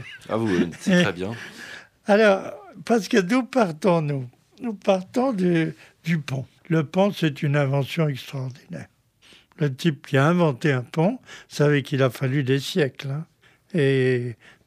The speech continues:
Speaker 2: c'était pas facile à faire. Et plus le pont était large, plus c'était que plus le, plus le, le, le fleuve était large. Ah, parce que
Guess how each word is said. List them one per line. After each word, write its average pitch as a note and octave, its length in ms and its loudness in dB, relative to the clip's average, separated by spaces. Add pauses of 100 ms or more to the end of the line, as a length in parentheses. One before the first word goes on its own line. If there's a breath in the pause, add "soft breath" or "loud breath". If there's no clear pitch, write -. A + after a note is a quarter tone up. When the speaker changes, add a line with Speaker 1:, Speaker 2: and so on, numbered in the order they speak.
(140)
Speaker 2:
c'était D3+ 340 0
pas C#3+ 180 2
facile C#3+ 420 -2
à B2+ 60 0
faire. C#3 360 -2 (540 loud breath)
Et C3+ 100 0
plus D#3 260 -2
le D3 140 2
pont D#3 260 0
était C3 280 -2
large, D#3+ 460 0 (340 loud breath)
plus C#3+ 180 -2
c'était D3 300 -2
que D3 100 -6
plus C#3+ 320 0
le, B2+ 240 0 (440 loud breath)
plus D3 200 2
le, B2 400 2
le, - 640 -8 (480)
le - 80 -16
fleuve D3+ 460 2
était B2 240 -4
large. C#3+ 460 0 (380 loud breath)
Ah, C3+ 100 -4
parce - 300 -2
que B2+ 240 -2